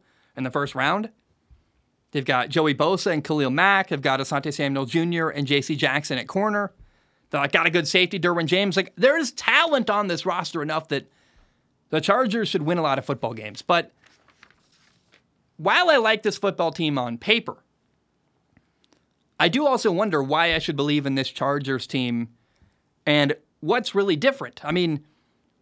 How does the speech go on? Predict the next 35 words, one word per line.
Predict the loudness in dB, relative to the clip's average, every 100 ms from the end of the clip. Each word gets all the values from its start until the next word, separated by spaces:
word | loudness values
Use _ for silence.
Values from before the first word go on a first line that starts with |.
| _ _ _ -2
how | 0 2
is | 0
this | -2 -2
team | 0
different | 2 2 2 0
than | -2 -2 -2
the | 0
years | 0 -2
past | 0 2 2 -2
where | -2 -2
they've | 0
disappointed? | 0 -2 -2 -2 -2 -2
They've | 0
had | 0 2
great | 2 0
players | 2 2 2 0
for | 0
years, | 0 2 0 -2 -2
and | -2
it's | -2 -2
been | -2 -2 -2 -8 _ _ _ _ _ _ _
disappointment | -6 -4 -2 -2 -2 -2
after | -2 -2
disappointment | -6 -6 -4 -4 -4 -2
after | -2 -4
disappointment. | -6 -4 -4 -4 -6 -14 _ _ _ _ _ _ _ _ _ _ _ _ _ _ -4
What's | 2 4 4
dramatically | 4 6 6 4 4
different? | 4 4 2
They | 2
got | 2
a | 4
new | 2
offensive | 2 0 -2 2
coordinator | 4 4 2 0